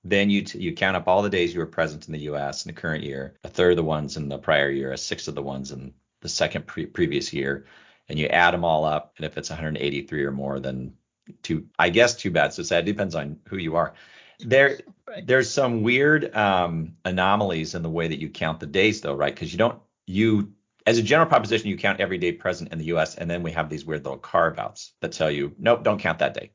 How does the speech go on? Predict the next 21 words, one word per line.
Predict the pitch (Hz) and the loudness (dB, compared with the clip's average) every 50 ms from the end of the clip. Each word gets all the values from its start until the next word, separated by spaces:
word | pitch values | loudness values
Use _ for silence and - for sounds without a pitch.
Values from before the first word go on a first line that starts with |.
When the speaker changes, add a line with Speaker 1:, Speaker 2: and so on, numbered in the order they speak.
| - | 0
Speaker 1:
Oh, | - 127 127 | 2 2 4
don't | 120 131 120 110 | 4 2 0 0
count | 104 107 90 - | 0 -2 -2 0
that | - 73 - - | 0 -2 -2 -2
day." | - 50 - _ _ | -8 -14 -14 _ _
Speaker 2:
Right, | - 233 214 226 254 247 226 - | -20 -18 -6 -2 0 0 0 0
exactly. | - 269 240 233 269 247 233 233 - 202 196 196 | -2 -4 -4 -2 -4 -4 -4 -4 -8 -12 -14 -12
So, | - - 233 233 | -6 -6 -6 -6
for | 233 - 269 247 | -4 0 0 0
example, | 254 247 254 262 240 233 233 233 240 226 220 220 220 | 0 0 -2 -2 -2 -2 -2 -4 -2 -2 0 -2 -2
commuters, | 220 - 254 269 220 214 202 208 220 220 254 294 349 427 427 - - - _ - | -6 -8 -8 -6 -4 -2 -2 0 2 4 4 4 4 2 -4 -8 -16 -20 _ 4
like, | 202 226 220 214 | 6 6 6 4
if | 220 226 226 | 0 -8 -6
you've | 220 233 233 240 233 - | -6 -6 -6 -6 -6 -2
got | - 220 214 208 208 - - - | 0 2 4 4 2 0 -2 -8
commuters | - 254 226 220 214 220 220 208 214 220 214 214 220 214 220 | -8 -6 -4 -2 -2 -2 0 2 2 4 4 2 2 -2 -4
from, | - _ - 214 196 196 196 190 190 190 190 190 180 - - - | -12 _ -2 0 2 2 2 2 2 2 2 2 0 0 0 2
uh, | 190 190 185 180 180 - | 4 4 6 6 4 2
Canada | - - - 226 208 208 220 208 214 208 208 208 208 - | 0 -2 2 2 4 4 6 6 6 6 8 6 6 6
or | - 196 | 4 2
Mexico, | 202 202 196 202 - - - 226 214 - 233 226 208 208 208 214 208 - | 4 4 2 2 2 -2 -4 -4 -4 2 2 4 8 8 8 6 6 2